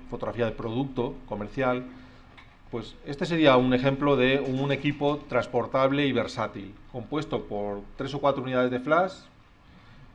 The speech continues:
A partir de ahí ya podemos hacer muchas cosas,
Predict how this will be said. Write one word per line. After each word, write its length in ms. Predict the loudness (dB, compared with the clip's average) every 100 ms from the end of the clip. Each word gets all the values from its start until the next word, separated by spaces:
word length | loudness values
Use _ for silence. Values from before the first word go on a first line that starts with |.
| -20 -20 -20 -20 -20 -20 -20 -20 -12
A 160 | -8 -2
partir 280 | -2 2 6
de 80 |
ahí 220 | 6 6 6
ya 360 | 6 6 2 -2
podemos 260 | -2 -2
hacer 140 | -8 -10
muchas 280 | -8 -8
cosas, 420 | -6 -6 -6 -12